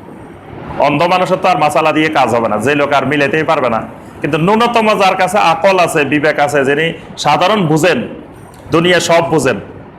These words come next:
তার থেকে জমি এক কাঠা কেউ নিয়ে যেতে পারে না। লেখাপড়া জানে না, এই জন্য কেউ তার জমি নিয়ে গেছে, এরকম ঘটনা কিন্তু ঘটে না। লেখাপড়া জানে না, এই জন্য পাঁচশো টাকার নোট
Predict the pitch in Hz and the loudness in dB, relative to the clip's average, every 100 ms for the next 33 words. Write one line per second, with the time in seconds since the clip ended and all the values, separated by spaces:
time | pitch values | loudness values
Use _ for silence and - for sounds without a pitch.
0 | - - - - - 175 180 185 180 - | -20 -6 0 0 0 -2 2 0 -2 -8
1 | - 123 151 165 165 147 - - - - | -8 -2 0 2 2 0 -4 -8 -14 -4
2 | 143 151 151 135 - 175 170 135 151 170 | -2 0 0 0 0 2 2 2 0 0
3 | 147 139 120 110 92 85 - - - - | 0 0 0 0 -2 -6 -10 -18 -20 -20
4 | - - 120 127 151 160 156 165 170 170 | -18 -6 -2 0 0 2 2 0 2 0
5 | 139 147 147 139 151 143 151 143 147 160 | 0 0 0 0 0 0 -2 -2 -2 0
6 | 143 143 135 127 139 123 131 135 135 135 | -2 -2 0 -2 0 0 2 0 0 0
7 | 151 156 156 131 190 - - - - - | 2 0 -2 0 0 -2 -10 -18 -20 -16
8 | - 123 135 131 131 165 180 185 185 180 | -2 0 0 0 0 0 2 2 2 2
9 | 170 156 147 139 160 156 151 147 - - | 2 0 0 0 -2 0 0 0 -6 -18
10 | - 143 147 170 165 165 165 156 151 | -6 -2 0 0 0 0 -2 0 0